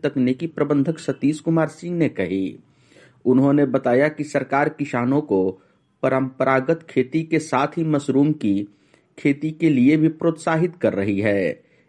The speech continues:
इसे अपनाकर महिला किसान न केवल आर्थिक दृष्टिकोण से मजबूत होगी,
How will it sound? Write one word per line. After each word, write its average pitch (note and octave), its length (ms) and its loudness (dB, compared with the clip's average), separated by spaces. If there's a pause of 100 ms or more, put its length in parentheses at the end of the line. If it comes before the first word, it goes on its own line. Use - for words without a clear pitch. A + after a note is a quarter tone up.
(140)
इसे D3 240 0
अपनाकर C#3+ 560 -2
महिला C#3 360 2
किसान D#3 480 -2
न C#3 80 0 (100)
केवल G#2+ 360 2 (500)
आर्थिक C#3 440 -2
दृष्टिकोण D#3 600 0
से D#3+ 140 -2
मजबूत D3+ 560 2
होगी, G#2+ 420 0